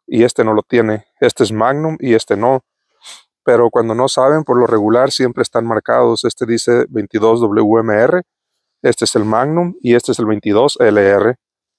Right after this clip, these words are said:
Va a estar marcado en algún lado. Ahí lo tiene. Lo cual cada pistola va a tener, si no lo tiene en esta parte, lo va a tener marcado por una,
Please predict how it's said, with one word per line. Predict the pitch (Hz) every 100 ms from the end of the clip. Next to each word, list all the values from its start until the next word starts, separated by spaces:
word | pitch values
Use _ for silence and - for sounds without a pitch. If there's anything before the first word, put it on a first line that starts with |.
| _ _ _ -
Va |
a | 123
estar | - 113
marcado | 117 117 - 117 113
en | 107
algún | 101 110 104
lado. | 104 107 117 117 _ _ _ _ _ -
Ahí | 101
lo | 101
tiene. | - 113 139 - _ _ _ _ _ _ _ _ _ _ - _ -
Lo | 127
cual | 143 127
cada | - 156
pistola | 175 - - 160 175
va | 151
a | 151
tener, | 143 135 147 156 151 _ _ _
si | - 113
no | 131
lo | 170
tiene | 180 170
en | 165
esta | 170 -
parte, | 147 156 175 - 202 - _ _ _ _ _ _ _ _
lo | 120 113
va | 127
a |
tener | - 123 120 123 123 -
marcado | 107 - 117 117 110
por | 110
una, | 107 113 110 107